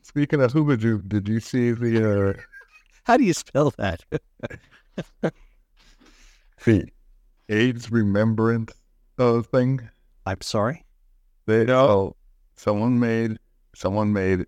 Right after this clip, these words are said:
Speaker 1: an aids remembrance statue or aids something.
Speaker 2: aids memorial?
Speaker 1: And, yeah, memorial statue.
Speaker 2: Mm-hmm.
Speaker 1: So
Speaker 3: I'm sca-, I'm scared now.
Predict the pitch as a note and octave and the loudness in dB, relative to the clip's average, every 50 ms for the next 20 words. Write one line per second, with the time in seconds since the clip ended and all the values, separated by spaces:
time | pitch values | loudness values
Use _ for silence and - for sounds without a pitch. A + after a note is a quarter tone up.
0 | - - F2+ E2+ E2 D2+ C#2 C2 C#2+ C#2+ _ _ _ _ _ - F#2 F#2+ G2+ A2+ | -8 -8 -8 -6 -6 -6 -8 -8 -10 -12 _ _ _ _ _ -2 0 0 2 2
1 | A#2 G#2+ G#2 - - - _ - G#2+ F#2+ F2+ F2+ F2+ F#2 F#2 F2 F#2 F2+ F2 E2 | 0 -2 -4 -10 -18 -20 _ -6 -2 0 0 2 2 2 2 2 2 0 0 -2
2 | - - - - - - - - E2 D#2 - - - - - - - - - - | -6 -10 -12 -12 -14 -8 -6 -4 -4 -4 -4 -6 -10 -10 -10 -10 -10 -12 -8 -4
3 | F2+ F#2+ F2+ - - G#2+ B2 C3+ A#2+ - - - G2 F#2 F#2 - - A#1+ - - | -4 -4 -4 -2 -2 0 0 0 0 -2 -2 0 0 0 0 0 -4 -8 -10 -14
4 | _ - - _ _ _ _ _ _ _ _ _ _ _ _ - _ _ _ _ | _ -20 -20 _ _ _ _ _ _ _ _ _ _ _ _ -20 _ _ _ _
5 | _ _ _ _ _ _ _ - - _ _ - - _ _ _ _ _ - - | _ _ _ _ _ _ _ -20 -20 _ _ -20 -20 _ _ _ _ _ -20 -20
6 | - - _ _ _ _ _ _ _ _ _ _ _ _ _ _ _ - G2 A2+ | -20 -20 _ _ _ _ _ _ _ _ _ _ _ _ _ _ _ -12 -12 -12
7 | A2 - A#2 G#2+ G2 F2+ F2 F2 E2+ E2 D2+ D#2+ D#2 - _ _ _ _ _ _ | -12 -12 -8 -2 0 2 2 4 2 2 2 0 -4 -8 _ _ _ _ _ _
8 | _ _ _ _ _ _ _ _ _ _ _ _ - F2 E2+ D2+ B1+ - - - | _ _ _ _ _ _ _ _ _ _ _ _ -2 0 0 0 0 -2 -6 -14
9 | - _ _ _ _ _ - G2 F#2 F#2 F#2 F#2+ F2+ E2 D#2+ D#2 - - B1+ A#1 | -20 _ _ _ _ _ -4 -2 0 2 2 2 2 0 0 -2 -6 -6 -6 -6
10 | - - - - - - - - _ _ _ A2 A2 A2+ _ _ _ _ _ - | -6 -8 -10 -14 -14 -16 -20 -20 _ _ _ _ _ _ _ _ _ _ _ -20
11 | _ _ _ _ _ _ _ _ _ _ _ _ _ _ _ - - _ _ _ | _ _ _ _ _ _ _ _ _ _ _ _ _ _ _ -20 -20 _ _ _
12 | _ _ _ _ _ _ _ _ _ _ - - G#2 F#2+ F#2 F2+ - A#2 A2+ A#2 | _ _ _ _ _ _ _ _ _ _ -4 -4 -2 0 0 0 0 2 2 2
13 | A#2 - - - - C#3 - - C#3 C#3 - - - E3 C#3+ C#3 C#3+ C#3+ B2+ A2+ | 0 -2 -4 -6 -8 -6 -4 -2 -4 -4 -4 -4 0 2 2 2 2 2 0 -2
14 | A#2 A2+ G#2 G2+ G#2 - | -2 -2 -2 -4 -6 -10